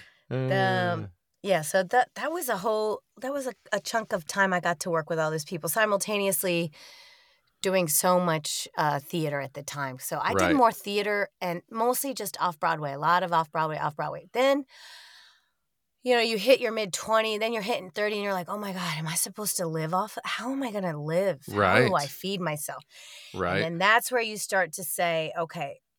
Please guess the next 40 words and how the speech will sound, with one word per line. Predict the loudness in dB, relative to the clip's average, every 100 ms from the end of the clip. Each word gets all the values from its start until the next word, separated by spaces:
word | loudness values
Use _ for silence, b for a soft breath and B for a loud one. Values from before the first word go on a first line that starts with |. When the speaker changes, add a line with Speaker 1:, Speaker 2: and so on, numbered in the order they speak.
| _ _
Speaker 1:
how | -12 0 2 4
do | 2 2
I | 4 4 2 2 0 -2 -6 _ _ _ _ _ _ _ _ _ _ 0
make | 2 2
a | 2
living? | 2 0 -2 -6 -8 _
How | -4 -2
do | 2
I?" | 2
And | 2 0
Speaker 2:
Yes. | 0
Speaker 1:
so | 2 2
then | 4 2 2
you | -2
start | 0 0 -2 _
looking | -6 -4 -4
in | -4
the | -4
film | -2 0 2 0 -4 0
world, | 4 4 4
the | -2
television | -12 -4 -2 -2 -6 -4 -4 -2
world, | 0 2 2 0 B B B B -4
and | 4
also | 4 6 4
the | 2 -2
people | -8 -6
you're | -4 -6
coming | -4 -4 -2 -2
up | 2
with | 0 2
are | -4
starting | 0 0 0 0
to, | -4 -6 -6 -6 _ _ -6
to, | -4 -6
to | -6 -2
venture | 0 0 2 0
into | 2 0
that | 0
world. | -2 -8 -12